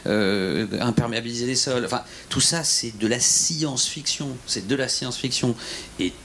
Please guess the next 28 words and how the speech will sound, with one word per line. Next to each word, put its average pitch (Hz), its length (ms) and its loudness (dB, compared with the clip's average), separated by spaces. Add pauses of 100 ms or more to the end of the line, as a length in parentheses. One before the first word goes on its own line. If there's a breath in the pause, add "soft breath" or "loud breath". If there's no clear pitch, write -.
(220)
tous 196 140 2
les 160 160 2
bat-, 139 140 0 (320)
bâtiments 131 640 0
de 104 160 0
studio, 120 480 2
c'est 95 280 0
d'abord 143 560 2 (760)
m-, 135 100 6 (160)
monstrueux. 170 580 4 (480)
D'abord, 135 440 0
avant 117 200 2
tout, 175 160 -6
c'est - 140 -6
monstrueux. 127 460 -4 (100)
Un - 140 -2
plateau - 320 -2
de - 40 -12
trois 110 200 0
à 110 60 -2
quatre 104 240 -8
mille 104 100 -2
mètres 95 180 -4
carrés, 95 360 -6
c'est - 160 -6 (220)
un - 100 -10 (360)
énorme 147 340 0
cube 165 360 -2